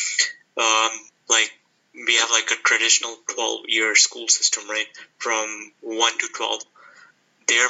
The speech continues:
might be a little longer or a little shorter based on, uh, how, what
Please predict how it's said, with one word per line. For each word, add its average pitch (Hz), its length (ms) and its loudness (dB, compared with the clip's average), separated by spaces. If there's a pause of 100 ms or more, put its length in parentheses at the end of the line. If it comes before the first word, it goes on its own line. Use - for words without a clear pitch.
might 117 240 0
be 123 60 0
a 120 80 4
little 120 320 -2
longer 120 300 2
or 117 240 -2
a 110 40 -6
little 113 280 0
shorter 117 420 0
based 110 300 2
on, 113 100 -4 (380)
uh, 117 340 0
how, 113 300 2
what 117 260 0